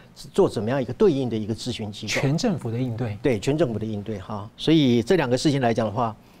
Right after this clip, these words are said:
Speaker 1: 也就是说，呃，菲律宾觉得已经，他已经不再软弱了哈，呃，呃，甚至他也想方设法地要把一个中菲之间的一个双边的冲突，要把它拉高到区域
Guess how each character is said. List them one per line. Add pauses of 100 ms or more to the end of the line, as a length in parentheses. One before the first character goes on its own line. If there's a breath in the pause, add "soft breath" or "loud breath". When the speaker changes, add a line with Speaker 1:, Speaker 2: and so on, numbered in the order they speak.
(160 loud breath)
Speaker 1:
也
就
是
说， (380)
呃，
菲
律
宾
觉
得
已
经，
他
已
经
不
再
软
弱
了
哈， (200)
呃， (520 soft breath)
呃，
甚
至
他
也 (100)
想
方
设
法
地
要
把
一
个 (300 loud breath)
中
菲
之
间
的
一
个
双
边
的
冲
突， (220 loud breath)
要
把
它
拉
高
到
区
域